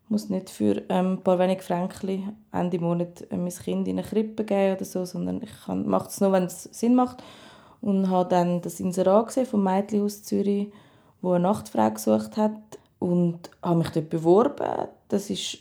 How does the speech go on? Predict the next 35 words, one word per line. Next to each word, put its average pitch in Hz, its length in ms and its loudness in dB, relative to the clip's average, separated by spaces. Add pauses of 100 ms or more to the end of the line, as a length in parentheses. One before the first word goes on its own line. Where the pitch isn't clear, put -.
aber 190 200 -4
so 180 160 -4
gewesen, 185 240 -8
dass - 140 -12
ich - 120 -10
ja 175 120 -2
keine 180 280 -4
Ausbildung 226 480 -4
hatte 214 160 4
im 208 180 4
Sozialbereich. 214 800 0 (540)
Habe 185 340 2
damals 185 500 2
mit 180 200 -4
ihr, 180 80 -2
die 180 540 -2
mich 185 140 -4
eingestellt 196 400 -2
hat, 196 160 -4
aber 180 200 -4
wie, 190 240 -2 (400)
ich - 80 -20
glaube, 180 160 -2
einen 180 100 0
guten 180 300 2
Weg 175 280 8
gefunden, 185 640 0
dass - 420 -10
sie 185 280 -4
merkt, 185 840 2 (160)
dass 185 260 -6
mein 180 140 0
Leben 185 420 2
und 185 120 0
halt 180 180 2